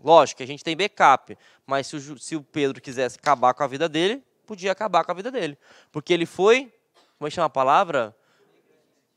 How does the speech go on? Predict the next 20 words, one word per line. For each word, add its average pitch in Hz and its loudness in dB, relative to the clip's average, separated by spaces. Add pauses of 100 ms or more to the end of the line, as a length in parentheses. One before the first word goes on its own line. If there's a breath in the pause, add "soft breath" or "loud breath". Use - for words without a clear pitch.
Negligente. 139 -6 (220)
Negligente. 147 -8 (340 loud breath)
E 147 2
a 151 4
gente 165 -8
tem 180 -6
que 165 -12
entender 165 -4
que - -8
a 160 0
gente 160 -10
trabalha 151 6
com 160 -2
a 151 0
pior, 143 2
com - -6
a 123 -2
pior, 117 -4 (560 soft breath)
com 139 -4
a 131 4